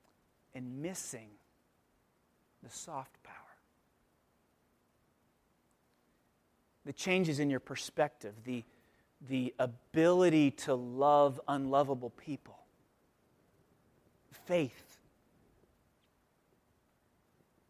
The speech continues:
the presence of God. Sometimes hard circumstances are the very best because they drive us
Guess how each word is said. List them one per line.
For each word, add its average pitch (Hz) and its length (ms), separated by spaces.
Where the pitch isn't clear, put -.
the 135 120
presence 147 800
of 123 160
God. 147 300
Sometimes 170 800
hard 175 380
circumstances 143 680
are 139 60
the 127 100
very 147 260
best 208 460
because 139 300
they 143 200
drive 180 520
us - 280